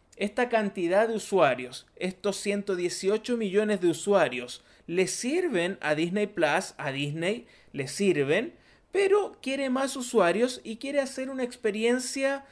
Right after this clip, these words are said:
de, una experiencia más, a ver, ¿cómo podríamos decirlo? Más inmersiva, una experiencia más agradable, una experiencia full para el usuario que consuma Disney.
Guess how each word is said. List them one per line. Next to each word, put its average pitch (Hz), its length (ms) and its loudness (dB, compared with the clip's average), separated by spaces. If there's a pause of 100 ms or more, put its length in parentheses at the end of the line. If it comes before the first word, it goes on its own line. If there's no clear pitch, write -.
(280)
de, 214 720 0
una 277 360 -2
experiencia 240 800 -2
más, 247 460 -4
a 185 160 -6
ver, 139 300 -4 (220)
¿cómo 226 240 -6
podríamos 214 520 2
decirlo? 147 580 0
Más 226 300 -2
inmersiva, 190 960 0 (300)
una 240 180 0
experiencia 240 720 0
más 214 240 -4
agradable, 180 800 2 (240)
una 285 200 -2
experiencia 233 720 0
full 262 300 -4
para 254 240 2
el 226 100 2
usuario 233 680 2 (300)
que 226 260 4
consuma 208 600 0
Disney. 135 640 0